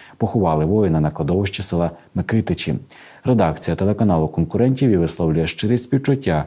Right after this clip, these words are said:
родині загиблого героя. У Камені-Каширському під час ліквідації пожежі рятувальники виявили тіло жінки. Як повідомили у Д С Н С, повідомлення про пожежу надійшло на лінію сто один десятого березня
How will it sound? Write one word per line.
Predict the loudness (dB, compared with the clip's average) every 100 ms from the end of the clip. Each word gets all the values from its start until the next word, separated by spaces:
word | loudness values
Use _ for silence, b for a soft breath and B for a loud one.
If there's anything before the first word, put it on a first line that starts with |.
| B B _
родині | -2 0 2 2 0 -6
загиблого | -4 -2 -2 -4 -4
героя. | -2 -2 -2 -4 -8 _ _ _ _ _ _ _ _ _
У | -2
Камені-Каширському | 2 4 4 4 2 2 2 2 2 4
під | 2 2
час | 0 0 -8 B
ліквідації | 0 4 4 4 2 2 0
пожежі | 2 2 4 4
рятувальники | 2 2 2 4 2 0 2
виявили | 4 4 4 2
тіло | 2 2 2
жінки. | 4 2 4 2 0 -6 B B B B
Як | -2 2
повідомили | 2 4 4 4 4
у | 2
Д | 0
С | 2
Н | 4
С, | 4 2 -2
повідомлення | -2 2 4 4 4 4 4 2
про | 0 0
пожежу | 2 2 2 2
надійшло | 2 0 -2 0 2
на | 4
лінію | 4 4 2
сто | 0 0 0
один | 2 2 2 2
десятого | 0 -2 -2 -2 0
березня | 2 0 2 2